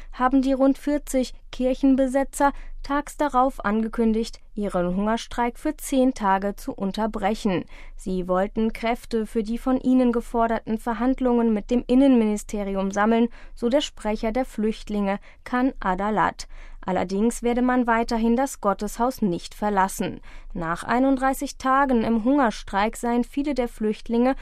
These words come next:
völlig geschwächt und in einem schlechten gesundheitlichen Zustand, so Caritas-Sprecher Klaus Schwertner im Cut-Press-Gespräch.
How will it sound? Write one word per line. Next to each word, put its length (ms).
völlig 520
geschwächt 580
und 200
in 140
einem 300
schlechten 580
gesundheitlichen 880
Zustand, 600
so 160
Caritas-Sprecher 1080
Klaus 340
Schwertner 640
im 220
Cut-Press-Gespräch. 1400